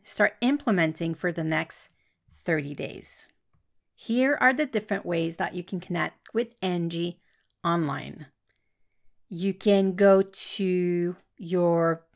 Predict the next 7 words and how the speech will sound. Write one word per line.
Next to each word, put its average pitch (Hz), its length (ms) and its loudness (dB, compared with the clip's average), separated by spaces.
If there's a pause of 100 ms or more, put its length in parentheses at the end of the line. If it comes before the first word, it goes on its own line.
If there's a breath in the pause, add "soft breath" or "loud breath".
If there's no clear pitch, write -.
(160)
internet 269 460 2
browser 202 600 4 (360 soft breath)
and 185 260 2
look 214 260 2
her 196 120 4
website 220 600 2
up 165 320 2